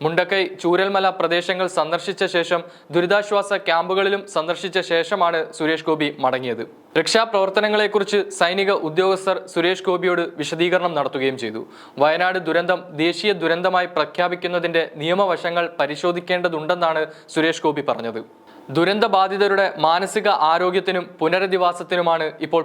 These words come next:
പ്രാധാന്യം നൽകുന്നത്. എല്ലാ കാര്യങ്ങളും കേന്ദ്രം വിലയിരുത്തുന്നുണ്ടെന്നും സുരേഷ് ഗോപി പറഞ്ഞു. വയനാട്ടിലേത് ദേശീയ ദുരന്തമായി പ്രഖ്യാപിക്കാൻ നടപടിക്രമങ്ങളുണ്ട്. ഇപ്പോൾ കരുതലും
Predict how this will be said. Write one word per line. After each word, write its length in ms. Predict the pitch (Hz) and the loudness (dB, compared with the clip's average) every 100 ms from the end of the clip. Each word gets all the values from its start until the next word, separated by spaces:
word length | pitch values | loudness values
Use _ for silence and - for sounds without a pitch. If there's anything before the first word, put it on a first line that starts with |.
| 160 | 2
പ്രാധാന്യം 480 | 135 139 156 160 135 | 2 2 0 0 -4
നൽകുന്നത്. 400 | 117 117 110 110 - - - | -6 -6 -6 -8 -12 -16 -2
എല്ലാ 280 | 143 175 196 190 | 2 2 2 2
കാര്യങ്ങളും 560 | 170 175 185 180 - - | 0 0 -2 -4 -6 -2
കേന്ദ്രം 360 | 160 165 175 175 | -2 0 -2 -2
വിലയിരുത്തുന്നുണ്ടെന്നും 880 | 147 160 185 170 175 160 156 151 156 - | -2 0 0 -2 -4 -4 -4 -4 -4 -8
സുരേഷ് 340 | - 151 156 | -4 -2 -2
ഗോപി 200 | 151 135 | -2 -2
പറഞ്ഞു. 320 | 135 110 107 110 - - - | -2 -4 -6 -12 -18 -20 -2
വയനാട്ടിലേത് 840 | 147 170 208 214 220 220 214 202 160 | 0 2 0 0 2 2 2 0 -2
ദേശീയ 420 | 147 180 180 226 | 0 0 2 0
ദുരന്തമായി 520 | 180 175 185 202 202 | 2 2 2 2 0
പ്രഖ്യാപിക്കാൻ 760 | 196 165 156 190 185 180 185 156 147 | 0 -2 0 0 0 -2 -2 -4 -4
നടപടിക്രമങ്ങളുണ്ട്. 920 | 151 175 190 185 156 156 160 113 107 - - | 0 0 0 0 -2 0 -2 -4 -8 -12 -6
ഇപ്പോൾ 340 | 165 196 190 - | 0 0 0 -2
കരുതലും 400 | 165 175 202 208 | 0 2 0 0